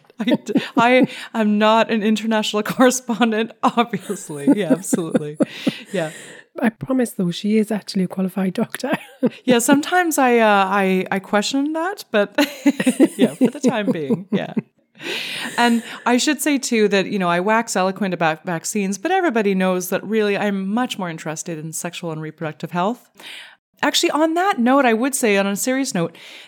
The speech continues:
Speaker 1: the H P V vaccine, I think my sense of security in vaccines is very, very high. Obviously, I'm a physician, and I've just been so impressed with the H P V vaccine, and that's in my lane because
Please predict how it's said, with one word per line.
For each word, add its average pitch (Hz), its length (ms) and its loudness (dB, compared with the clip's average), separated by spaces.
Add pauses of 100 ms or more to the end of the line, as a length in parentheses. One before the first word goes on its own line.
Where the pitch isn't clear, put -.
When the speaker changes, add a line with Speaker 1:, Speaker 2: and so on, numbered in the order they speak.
Speaker 1:
the 220 140 -2
H 269 280 0
P 269 180 0
V 220 240 0
vaccine, 185 500 0
I 196 100 0
think 330 280 -4
my 214 300 2 (560)
sense 269 320 -2
of 269 60 -4
security 262 460 0
in 214 140 0
vaccines 190 1000 -2
is 180 440 -4 (100)
very, 208 220 2
very 160 160 -2
high. 180 180 0
Obviously, 180 340 -4
I'm 156 60 -8
a 151 40 -14
physician, 196 520 -4 (420)
and 226 360 4
I've 208 120 0
just 254 180 -2
been 226 100 -2
so 220 120 -2
impressed 202 320 -4
with 180 80 -6
the 151 60 -2
H 180 180 -6
P 202 100 -6
V 285 160 0
vaccine, 208 420 -2
and 202 140 0
that's 285 260 -2 (120)
in 208 160 -2
my 160 200 -4
lane 277 560 -2
because 214 720 -4